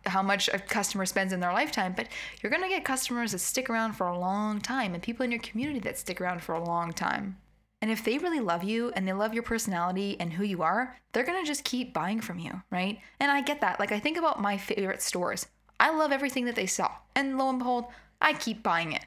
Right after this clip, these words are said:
Like, two brands that I think of that come to mind are two Canadian brands. Sage Wellness, which makes, uh, like, essential oils and, like, all natural, clean, like, essential oil stuff and diffusers and things. And then Aritzia, which is a fashion brand also from Canada.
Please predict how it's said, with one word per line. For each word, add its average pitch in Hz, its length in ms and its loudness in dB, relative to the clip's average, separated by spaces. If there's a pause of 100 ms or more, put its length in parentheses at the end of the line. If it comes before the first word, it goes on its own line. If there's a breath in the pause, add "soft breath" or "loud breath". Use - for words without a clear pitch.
(300 loud breath)
Like, 226 220 2
two 285 160 0
brands 240 240 4
that 226 100 2
I 208 80 2
think 190 260 -2
of 190 300 0
that 180 180 0
come 185 180 -2
to 185 100 -4
mind 180 320 0
are 185 80 -2
two 220 180 -2
Canadian 185 400 -2
brands. 165 380 -4 (340 loud breath)
Sage - 580 0 (200 loud breath)
Wellness, 196 440 2
which 208 220 -2
makes, 185 380 -2
uh, 180 160 2
like, 165 200 0
essential 185 520 -2
oils 208 400 0
and, 190 120 -2
like, 185 280 0
all 180 120 0
natural, 180 520 -2
clean, 175 560 -6 (180)
like, 185 140 -2
essential 180 420 -2
oil 185 200 2
stuff 185 340 0
and 180 100 -2
diffusers 180 560 -4
and 202 160 -2
things. 262 400 -2 (300 loud breath)
And 190 160 6
then 185 100 2
Aritzia, 180 540 0
which 175 180 -2
is 170 220 -2
a 170 100 -2
fashion 190 480 2
brand 175 320 0
also 185 260 0
from 185 160 -8
Canada. 95 520 -2